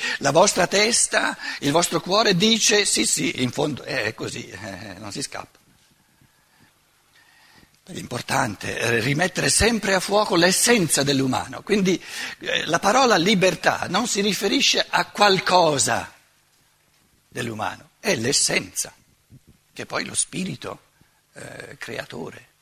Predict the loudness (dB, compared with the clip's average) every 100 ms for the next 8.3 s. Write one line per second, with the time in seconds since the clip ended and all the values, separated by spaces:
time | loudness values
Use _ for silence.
0 | _ _ _ _ _ _ _ _ _ _
1 | _ _ _ _ _ _ _ _ _ _
2 | _ _ _ _ _ _ _ _ _ _
3 | _ -12 -10 -6 -4 -4 -6 -8 -10 -8
4 | -10 -10 -10 -12 -12 -12 -10 -12 -12 -18
5 | _ _ _ _ _ _ _ _ _ _
6 | _ -14 -12 -8 -10 -8 -8 -8 -8 -12
7 | -14 -20 -20 -20 -12 -8 -4 -4 -4 -6
8 | -4 -6